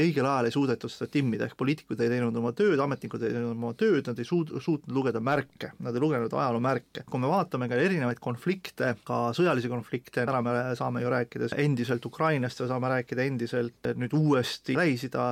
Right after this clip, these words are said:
ehk Iisraeli ja, ja Palestiina konfliktist, siis taaskord mina sellise ajaloo jälgijana küsin, et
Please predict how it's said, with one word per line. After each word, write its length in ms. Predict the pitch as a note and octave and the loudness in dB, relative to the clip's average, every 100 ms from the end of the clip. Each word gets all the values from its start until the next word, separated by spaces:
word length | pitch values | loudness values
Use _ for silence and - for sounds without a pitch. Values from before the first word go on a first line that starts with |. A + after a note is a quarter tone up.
| A#2+ | 0
ehk 160 | B2 B2+ | -4 -4
Iisraeli 540 | C#3 B2 A#2+ A#2+ A#2+ A#2+ A#2 A#2 | -6 -2 -2 0 0 -2 -4 -2
ja, 140 | A#2 A#2 A2+ | 0 0 -2
ja 100 | B2 A#2 | -4 -4
Palestiina 400 | B2 - A3 C#3+ | -4 0 2 2
konfliktist, 540 | B2+ C3 - B2 - - - - - - | 0 -4 -4 -6 -8 -16 -14 -14 -14 -4
siis 280 | C3 B2 - | -2 0 0
taaskord 640 | F#3 D#3 - C3 B2+ - | 0 0 0 0 0 -2
mina 200 | D3+ F3 B2 | 0 2 0
sellise 280 | B2+ A#2+ B2+ | -2 -2 0
ajaloo 280 | E3 B2 | 2 2
jälgijana 920 | B2 C3 B2 A#2+ A#2+ A#2+ B2 A#2+ A#2+ B2 | 2 2 0 0 0 0 0 0 0 0
küsin, 380 | F#3+ D3+ B2 A#2 | -2 0 -2 -2
et 240 | A#2+ | -6